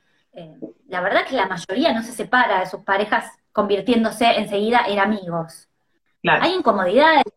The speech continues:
Speaker 1: La persona que hace dos meses besabas en la boca, ahora tenés que aprender a decirle, "Hola, ¿qué tal?". Capaz que le das un beso en el cachete, capaz que no la saludeas, capaz que no le conoces la casa nueva que tiene y te quedás en la puerta y te invita a pasar y dices, "Ay, qué lindo el dormitorio del nene". Todo es incómodo,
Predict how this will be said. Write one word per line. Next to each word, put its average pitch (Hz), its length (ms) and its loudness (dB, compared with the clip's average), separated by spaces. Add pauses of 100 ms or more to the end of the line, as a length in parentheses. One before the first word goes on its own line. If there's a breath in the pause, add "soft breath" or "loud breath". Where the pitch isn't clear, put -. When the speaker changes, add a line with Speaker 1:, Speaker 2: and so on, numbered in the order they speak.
(160)
Speaker 1:
La 214 180 -2
persona 311 480 0
que 233 80 -4
hace 233 300 -2
dos 247 200 -2
meses 269 580 0
besabas 233 400 2
en 220 120 -2
la 196 100 2
boca, 277 280 2
ahora 233 220 4
tenés 220 160 -14
que 226 60 2
aprender 214 400 -2
a 202 140 4
decirle, 190 260 0
"Hola, 220 260 2
¿qué 196 100 -4
tal?". 277 420 4
Capaz 208 240 -2
que 226 80 -8
le 220 60 0
das 220 140 2
un 220 80 -8
beso 226 220 -6
en 220 80 -8
el 196 60 -12
cachete, 247 360 -2
capaz 214 180 -2
que 208 100 -14
no 208 80 -10
la 196 100 -2
saludeas, 226 580 0
capaz 208 260 0
que 220 100 -12
no 214 80 -6
le 208 80 -6
conoces 202 360 -6
la 202 220 0
casa 247 400 2
nueva 233 260 2
que 202 120 -4
tiene 262 300 0
y - 40 -12
te 190 100 -8
quedás 208 220 -2
en 220 100 0
la 190 220 0
puerta 277 340 4
y 190 100 0
te 202 80 -2
invita 247 280 2
a 208 60 -4
pasar 262 440 2
y 240 40 4
dices, 233 180 -2
"Ay, 254 140 0
qué 247 80 -2
lindo 254 280 2
el 226 60 -2
dormitorio 226 460 -2
del 208 160 -2
nene". 262 380 2 (340 soft breath)
Todo 427 160 2 (120)
es 427 80 -2
incómodo, 247 680 4